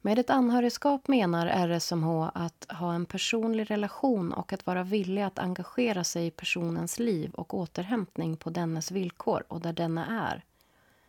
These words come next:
Vem som är anhörig avgör dessa två. Brukarorganisationen R S M Hs medlemmar har erfarenheter av anhörigskap i olika grad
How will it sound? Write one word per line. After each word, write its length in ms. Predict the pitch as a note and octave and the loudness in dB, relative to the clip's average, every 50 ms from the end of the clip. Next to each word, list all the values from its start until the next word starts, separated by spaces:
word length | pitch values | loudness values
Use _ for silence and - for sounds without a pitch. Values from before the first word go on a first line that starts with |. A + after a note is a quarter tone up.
| _ _ _ _ _ _ - | _ _ _ _ _ _ 0
Vem 160 | G#3 G#3 G#3+ | 2 2 2
som 200 | - - A3 A3 | 2 2 2 2
är 40 | - | 2
anhörig 460 | - A#3 A3 G#3+ G3+ A#3+ A#3+ A#3+ A#3+ | 2 2 2 2 2 2 2 2 2
avgör 400 | - B3 G#3+ F3+ F#3 G#3+ A#3+ A#3 | 2 2 0 0 0 -2 -2 0
dessa 280 | G#3+ F#3 E3 - E3 | -2 -2 -2 -4 -4
två. 340 | D#3+ - - - - - - - _ _ _ _ _ _ _ _ _ _ _ _ _ _ _ | -6 -6 -8 -6 -6 -6 -8 -10 _ _ _ _ _ _ _ _ _ _ _ _ _ _ _
Brukarorganisationen 1400 | - F#3+ G3 F#3 - F#3+ F3+ F3+ F3+ F3 F3 F#3 F3+ F3+ F3 - F#3+ F3+ - - G#3+ G#3 G#3+ G#3 G3+ G3+ G3+ G#3 - | 0 0 0 2 2 2 2 4 4 2 2 2 0 0 0 -2 -4 -2 0 2 2 4 4 2 2 0 0 -2 -2
R 200 | F3 E3+ E3 E3 | -2 -2 0 0
S 200 | E3 D#3 - - | -2 -2 -2 -2
M 120 | E3+ E3+ | -2 0
Hs 300 | F#3+ G3+ F#3+ F3+ - - | 0 0 0 0 -2 -2
medlemmar 540 | F#3+ F3+ E3+ D#3+ F3+ F#3 F#3 F#3 F3 E3+ E3 | -2 -2 -2 0 0 0 0 0 0 -2 -2
har 180 | E3 E3 - | -2 -4 -4
erfarenheter 840 | - C#3 - E3 E3 - - F#3 F3+ F#3 G3+ A3 G#3 G3+ - - E3+ | -4 -4 -4 -4 -4 -4 -4 -4 -2 0 0 -2 -2 -2 -4 -4 -2
av 140 | E3 E3 E3 | -2 0 0
anhörigskap 840 | D#3+ D#3+ D#3 D#3 D#3+ D#3 D#3+ D#3+ - - - D#3+ D#3 D#3 - - | 0 -2 -2 -2 -2 -2 -4 -4 -6 -4 -4 -4 -4 -4 -6 -8
i 60 | - | -6
olika 380 | - F#3 F3 E3+ D#3+ - - D#3+ | -4 -4 -4 -4 -4 -6 -8 -8
grad 500 | E3+ - - A3+ G3 D#3+ - - F3+ | -4 -2 -2 0 0 0 -2 -4 -6